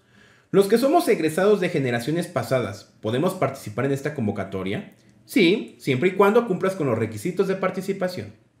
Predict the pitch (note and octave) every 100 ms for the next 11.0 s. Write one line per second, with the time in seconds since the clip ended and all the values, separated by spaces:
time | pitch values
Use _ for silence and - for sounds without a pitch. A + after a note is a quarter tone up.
0 | _ _ _ _ - _ - A2+ C3+ G3
1 | A3+ A3 C#3+ G#2+ - - _ _ _ _
2 | _ F3 C4+ E4+ D#4+ D#4 D#4 G#3+ F#3+ D#3
3 | E3+ F3+ F#3+ F#3+ B2+ - C#3+ G2 - -
4 | _ _ _ C#3+ C#3+ G3+ F#3+ C3 C3+ D#3
5 | D#3 C3 B2+ C3 - A2 A2 A2 G3 A#3
6 | - _ _ _ _ _ _ F3 G3+ A3
7 | A3+ A3+ A#3 A#3 D4 E4+ - F#3+ D3 C#3
8 | D3 - D3+ D#3 D#3 D#3 D3+ - D3 D3+
9 | D#3 D3+ C3 E3 F3+ F#3+ D#3 C3+ - B2
10 | B2 G2+ G2 - B2 E3+ F3 A3 E3 -